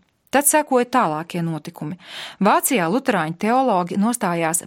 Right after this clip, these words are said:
pret zemnieku atbrīvošanās kustību, jo viņu sešpadsmitā gadsimta cilvēku izpratnē zemnieki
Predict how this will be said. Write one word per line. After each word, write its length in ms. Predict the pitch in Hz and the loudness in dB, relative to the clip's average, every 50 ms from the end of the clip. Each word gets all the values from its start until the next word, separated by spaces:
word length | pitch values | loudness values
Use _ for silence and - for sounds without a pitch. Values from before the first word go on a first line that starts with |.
| - - | -4 -4
pret 160 | 208 196 175 | -2 0 0
zemnieku 480 | - 208 202 185 175 160 156 - - | 0 0 0 0 -2 -4 -6 -6 -4
atbrīvošanās 800 | - 160 165 160 170 214 247 254 254 269 269 - - 262 247 240 - - | -4 -4 -2 -2 -2 -2 0 0 0 0 -2 0 0 0 0 0 0 -2
kustību, 460 | 277 285 - - 247 214 202 185 196 - - - - - - - | -2 -2 -2 0 0 0 0 -2 -4 -6 -10 -16 -16 -14 -8 -4
jo 220 | 196 185 185 185 185 | 0 0 0 0 0
viņu 400 | 196 220 359 381 339 220 170 175 | 0 2 2 2 2 2 0 0
sešpadsmitā 600 | - - 233 240 - - - - 185 175 180 170 170 165 | 0 0 0 -2 -4 -4 -4 -2 -2 -2 -2 -2 -2 -2
gadsimta 480 | 202 196 - - - 185 170 175 - 175 | -2 -2 0 -2 -2 -2 -2 -6 -4 -4
cilvēku 640 | - - 226 220 208 185 170 160 151 180 - - _ - | -2 -2 0 0 0 0 -2 -2 -2 -4 -8 -10 _ -2
izpratnē 640 | 208 208 - - - 339 381 381 - 339 294 262 254 - - - - - | 2 2 2 2 2 0 0 2 2 2 2 2 0 -6 -18 -18 -6 0
zemnieki 800 | 160 - - 190 175 175 180 202 262 311 330 330 330 - 269 | 0 2 2 2 2 2 2 2 2 2 0 0 -2 -4 -6